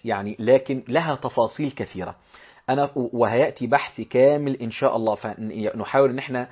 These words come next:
آه، نؤخر الكلام عن الاستحسان بتفاصيله في وقته إن شاء الله. ولكن فقط هنا أريد أن أعرف كيف يمكن أن نفهم دلالة كلمة الاستحسان من نفس كلام الشافعي.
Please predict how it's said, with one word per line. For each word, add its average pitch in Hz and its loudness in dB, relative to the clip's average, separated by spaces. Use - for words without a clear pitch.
آه، 104 -2
نؤخر 107 -4
الكلام 110 0
عن 113 -8
الاستحسان 110 -6
بتفاصيله 170 -4
في 139 -6
وقته - -6
إن 107 -10
شاء 131 2
الله. 95 -8
ولكن 190 2
فقط 202 -2
هنا 202 2
أريد 170 0
أن 139 -2
أعرف 147 -2
كيف 240 -2
يمكن 185 -4
أن 139 -6
نفهم 147 -8
دلالة 156 2
كلمة 165 -2
الاستحسان 185 -6
من 156 -4
نفس - -8
كلام 147 0
الشافعي. 101 -4